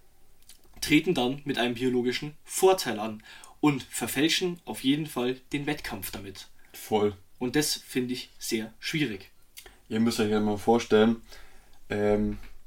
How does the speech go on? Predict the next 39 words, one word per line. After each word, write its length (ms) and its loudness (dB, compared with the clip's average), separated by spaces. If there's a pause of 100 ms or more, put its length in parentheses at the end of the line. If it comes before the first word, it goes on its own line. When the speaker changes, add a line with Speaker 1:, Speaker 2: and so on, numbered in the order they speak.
(440)
Speaker 2:
wenn 360 4
ihr 120 0
jetzt 160 0
zum 100 -4
Beispiel 440 0
im 140 -6
Frauensport 560 6
seid 180 6
und 80 2
auf 120 -2
einmal 340 2
kommt 280 -2
dann 220 -4
ein 60 -10
Typ, 300 4 (380)
so 120 -6
ein 80 -6
zwei 160 2
Meter 280 6
Brecher, 460 4 (340)
der 80 -2
sich 80 -10
jetzt 160 -4
als 180 -4
Frau 240 6
identifiziert 720 6 (760)
und 220 -6
ich, 100 -14 (160)
allein 320 6
Speaker 1:
Und 120 2
Speaker 2:
im 60 -10
Speaker 1:
das 200 6
hier 100 8
ist 80 2
Speaker 2:
Boxsport 120 6
Speaker 1:
natürlich 200 4
übertrieben 400 0
gesagt. 240 -4
Speaker 2:
Natürlich, 440 6